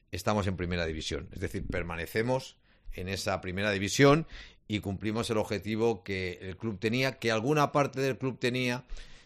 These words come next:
que era la famosa consolidación. Ayer, cuando estuvieron aquí tanto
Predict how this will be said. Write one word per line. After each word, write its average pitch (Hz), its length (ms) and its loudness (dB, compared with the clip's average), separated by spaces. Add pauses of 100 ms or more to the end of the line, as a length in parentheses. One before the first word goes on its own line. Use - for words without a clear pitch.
(140)
que 117 80 4
era 113 120 8
la 110 120 6
famosa 101 420 2
consolidación. 92 880 2 (420)
Ayer, 95 300 2
cuando 95 760 2 (440)
estuvieron 98 580 -2
aquí 95 320 -2
tanto 90 880 -2